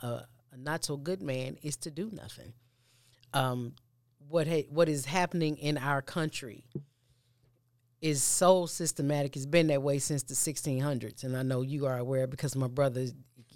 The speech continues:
he got facts for days. Um, but what we know as the police today began as a slave patrol in the sixteen hundreds,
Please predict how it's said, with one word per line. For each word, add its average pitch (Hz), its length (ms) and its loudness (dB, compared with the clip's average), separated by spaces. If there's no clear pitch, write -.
he 135 140 -6
got 139 280 0
facts - 640 0
for 156 80 -4
days. 127 720 -2
Um, 120 500 -2
but 160 160 2
what 160 260 4
we 196 120 0
know 170 280 6
as 147 240 4
the 143 60 -10
police 156 420 0
today 170 440 0
began 151 420 -2
as 147 180 -2
a 139 60 -6
slave 185 420 2
patrol 131 460 0
in 127 180 -4
the 127 40 -2
sixteen 123 520 -2
hundreds, 123 420 -6